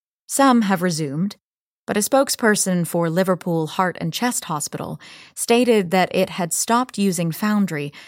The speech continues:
because staff had decided it didn't meet our needs. Other trusts said they had more pressing problems to fix, and at least one said they had no one who could manage the system. A more recent letter to the Health and Social Care Committee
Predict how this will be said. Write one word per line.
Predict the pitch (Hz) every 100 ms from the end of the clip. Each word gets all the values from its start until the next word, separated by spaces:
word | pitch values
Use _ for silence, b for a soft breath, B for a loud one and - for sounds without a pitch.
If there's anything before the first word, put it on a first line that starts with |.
| B
because | 180 - 190
staff | - 226 214 208 -
had | 185
decided | 170 - 175 165 160 156 B B B -
it | 180 -
didn't | 202 175 -
meet | 165 147
our | 160 156
needs. | 160 160 - - - _ _ _ _ _ _ _ _ _ _ -
Other | 247 294
trusts | - 185 160 - -
said | - 156 175
they | 180 175
had | 170 180 170
more | 190 202 190
pressing | - 214 214 190 170
problems | 208 202 180 165 147 -
to | 151
fix, | 147 - - - _ _ _ _ _ _ -
and | 196
at | 202
least | 208 202 -
one | 180 247 170 214
said | 220 190 180 175
they | 175
had | 165 175 151 170
no | 190
one | 196 165 165
who | 170
could | 165 156
manage | 170 160 151 -
the | 156
system. | - 208 - - - _ _ _ _ _ _ _ _ _ _ -
A | 220
more | 269 320
recent | 269 247 202 156
letter | 190 180 170
to | 180
the | 165
Health | 156 190 175
and | 170
Social | 151 175 170 170
Care | - 226 220
Committee | 208 156 131 123